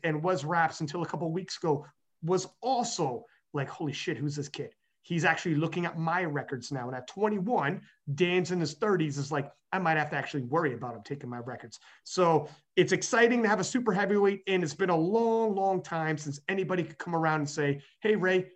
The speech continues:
well, I mean, we had Jezza, but, uh,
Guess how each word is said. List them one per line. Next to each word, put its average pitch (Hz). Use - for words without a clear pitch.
well, 147
I 139
mean, 135
we 160
had 143
Jezza, 117
but, 147
uh, 127